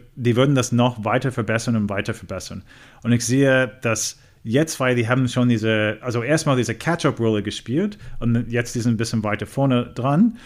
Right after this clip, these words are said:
dass die würden jetzt diese andere Verbesserungen wie Carsharing und, äh, andere Mobilitätsmöglichkeiten einbauen mit der digitale, Di-, Digitalisierung von der ganzen Technologie. Also für meine Sicht sehe ich das als, ähm, ein Schritt pro Sch-,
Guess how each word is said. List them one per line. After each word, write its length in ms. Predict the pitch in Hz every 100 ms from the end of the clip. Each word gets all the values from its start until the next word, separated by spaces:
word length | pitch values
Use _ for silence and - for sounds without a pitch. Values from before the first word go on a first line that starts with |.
| -
dass 140 | 117 113
die 120 | 120
würden 200 | 131 123
jetzt 240 | 127 131
diese 160 | 117 113
andere 300 | 123 127 120
Verbesserungen 680 | 120 107 117 131 117 107 104
wie 140 | 104
Carsharing 600 | 107 101 98 107 104 104
und, 120 | 98
äh, 120 | 101 110
andere 440 | 107 107 113 107
Mobilitätsmöglichkeiten 1600 | 107 104 110 107 107 110 113 131 - 110 117 120 - 110 107 110
einbauen 680 | 110 127 107 101 101 92 - -
mit 160 | 117 113
der 60 |
digitale, 880 | 104 110 107 113 120 120 110 107 107 -
Di-, 260 | 117 123 120
Digitalisierung 920 | 123 123 117 113 104 127 143 113 104
von 120 | 107
der 80 | 104
ganzen 260 | 107 104
Technologie. 640 | - 101 101 107 101 90 - - - - -
Also 460 | 113 123 113 - - -
für 120 | -
meine 240 | 120 147 175
Sicht 220 | 165 160
sehe 240 | - 143 139
ich 80 |
das 420 | 139 127 - - -
als, 600 | 120 120 117 113 - - -
ähm, 560 | 110 110 107 107 107 - - -
ein 180 | 113 117
Schritt 260 | - 143 143
pro 120 | 131
Sch-, 360 | 120 - 123